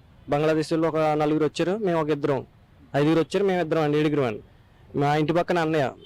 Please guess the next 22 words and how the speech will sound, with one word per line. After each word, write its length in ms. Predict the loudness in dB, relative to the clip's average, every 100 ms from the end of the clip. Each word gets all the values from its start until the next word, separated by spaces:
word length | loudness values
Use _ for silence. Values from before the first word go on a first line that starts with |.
| -12 -6
మా, 360 | -2 0 0 -4 -10
మా 300 | -2 0 0
బ్రదర్ 280 | 0 0
పంపించాడు 380 | -2 -4 -4 -4
అనమాట. 140 | -6 -10 -16 -20 -20 -20 -8
పంపిస్తే 380 | -4 -4 -2 0
అక్కడికి 220 | 0 0
వెళ్ళిన 200 | 0 0
తర్వాత 380 | 0 0 0 0 0 0 -2 -6 -12 -20 -20 -20 -20 -14 -4
ఒక 100 | 0
నాలుగు 240 | 2 2
రోజులు 160 | 2 0
గడిచిన 240 | -2 -2
తర్వాత 240 | -2 -2
పనిలో 220 | -2 -2 0
పెట్టలేదా 400 | 0 2 2 0
అంటే 380 | 0 -2 0
పెడతాను, 360 | 0 0 0 -2
పెడతానని 400 | -2 0 -2 -2
చెప్పేసి 240 | -2 -2
అలాగే 200 | 0 0
ఉంచారండి. 440 | 0 -2 -4 -6